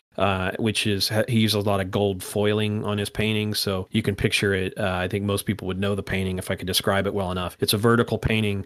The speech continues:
with two, uh, people standing up, embraced, you know, like in a kiss, but they're, uh, it's very decorative and stylistic, right? So there's a lot of gold, there's a lot of patterning, like little, um,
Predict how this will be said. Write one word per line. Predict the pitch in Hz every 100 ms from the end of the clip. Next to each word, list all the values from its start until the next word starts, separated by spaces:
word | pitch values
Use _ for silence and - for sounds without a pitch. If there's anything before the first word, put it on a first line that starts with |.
| -
with | 107 101
two, | - 110 104 104
uh, | 95 98
people | - 113
standing | 104 - 101 98
up, | 95 98 98
embraced, | 92 95 92 -
you | -
know, | 101
like | 92
in | 107 98
a |
kiss, | - 123 104 -
but | 104 -
they're, | 98 -
uh, | - 95 -
it's | 127
very | 135 135 135 127 120 113 117 - -
decorative | 120 107 110 95 92
and | 95
stylistic, | - 101 95 95 95 87 80 101
right? | 92 95
So | -
there's | 101
a | 101
lot | 101 110
of | 107 107
gold, | 107 104 104 110
there's | 113 95
a |
lot | 101 101 101
of | 95 - - -
patterning, | - 107 113 123 131 131 -
like | 104 107
little, | 107 104 98 95 -
um, | 95 90 90